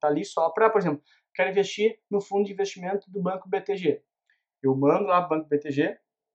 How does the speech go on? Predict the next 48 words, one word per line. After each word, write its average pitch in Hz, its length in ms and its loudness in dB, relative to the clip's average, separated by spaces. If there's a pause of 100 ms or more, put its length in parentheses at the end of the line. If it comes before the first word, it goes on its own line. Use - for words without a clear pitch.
(640)
fica 165 200 -4
parado 147 220 8
nessa 151 220 -2
conta, - 320 0
o - 40 0
banco 165 180 0
não 196 100 -8
pode 196 200 0
pegar 180 220 2
esse 175 180 -6
dinheiro 175 300 -2
e 175 40 0
emprestar 160 400 0
pra 156 100 0
alguém. 139 240 0 (360)
Ele 139 120 0
tá 139 140 -2
ali 147 160 -2
só - 240 0
pra 226 320 4 (100)
o 170 80 -20
fundo 175 320 -6
entrar 180 520 2
e 208 80 -20
debitar 214 680 2
e 208 100 -10
ir 196 40 -12
lá 165 160 0
pra, 185 280 -4 (160)
pra 190 140 0
conta 175 240 -10
do 175 80 -16
fundo 175 200 -16
de 170 60 -20
investimento. 170 360 -16
Ou - 20 -20
seja, 135 300 -8
ou 143 80 -16
seja, 139 200 -6
só 175 160 -10
uma 185 140 4
conta - 320 -2 (220)
transitória, 233 1080 8
tá 131 80 -16
bom? 160 180 -8 (360)
Não 180 240 2
pode 202 280 4
usar 170 380 8